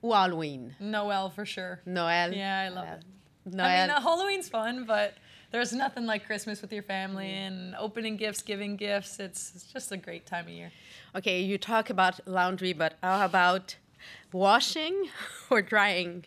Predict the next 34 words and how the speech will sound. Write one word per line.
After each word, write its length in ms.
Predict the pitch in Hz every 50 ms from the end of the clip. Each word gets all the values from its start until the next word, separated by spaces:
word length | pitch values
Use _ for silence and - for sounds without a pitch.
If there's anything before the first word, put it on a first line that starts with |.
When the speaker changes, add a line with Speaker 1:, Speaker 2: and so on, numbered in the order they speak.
| - -
Speaker 1:
the 280 | 233 - - 220 196
dishes? 240 | 202 202 196 190 190
Speaker 2:
Oh, 520 | 190 185 190 185 185 180 180 180 180 180 190
washing 480 | 196 208 214 214 214 - - 247 226 226
the 80 | 226
dishes 320 | 202 214 220 214 - 208 196
for 120 | 254 226 -
sure. 140 | - 427
At 220 | 214 220 208 208 -
least 160 | 262 285 -
you 60 | 320
get 140 | 240 - 480
to 80 | - - 466
keep 160 | - - 453
your 100 | 339 277
hands 340 | - 233 240 240 247 302 180
warm 340 | 185 233 226 233 233 - 226
in 60 | 226 -
the 80 | 220
water. 420 | 214 208 214 220 220 220 220 220 - -
<laughs> 1000 | _ _ - - - - - - - - - 330 294 202 302 294 294 269 -
Speaker 1:
Um, 680 | - 208 208 220 214 214 214 220 214 214 214 214 202 - - _ - - - _ _ - - - - - _ _ -
uh, 360 | - 185 180 180 175 175 175 - - _ _ _ _ _ _ _ _ _ -
do 120 | 190 185 202
you 120 | 226 226
prefer 460 | 226 - 226 208 - - 233 226 226 226 - - 190 180 180 175 175 175 175 - - - -
a, 80 | 185 180
a 40 | 175
country 400 | - - 247 240 247 - - 294
home 280 | 226 247 269 277 330 403
or 160 | - 240 226
a 100 | 208 202
city 340 | - - - 247 214 220 190
condo? 380 | - 175 156 151 139 120 -